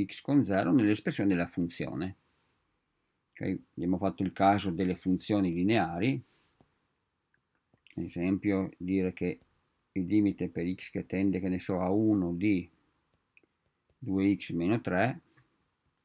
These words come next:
vale meno uno, è sufficiente sostituire uno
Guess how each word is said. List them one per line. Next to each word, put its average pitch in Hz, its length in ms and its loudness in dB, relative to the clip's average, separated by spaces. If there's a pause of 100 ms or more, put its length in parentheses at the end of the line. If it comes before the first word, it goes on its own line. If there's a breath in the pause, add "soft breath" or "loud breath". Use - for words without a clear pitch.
(380)
vale 92 340 0
meno 87 260 2
uno, 104 240 4
è 76 60 -8
sufficiente 92 720 -4
sostituire 101 840 -2 (1040)
uno 98 560 0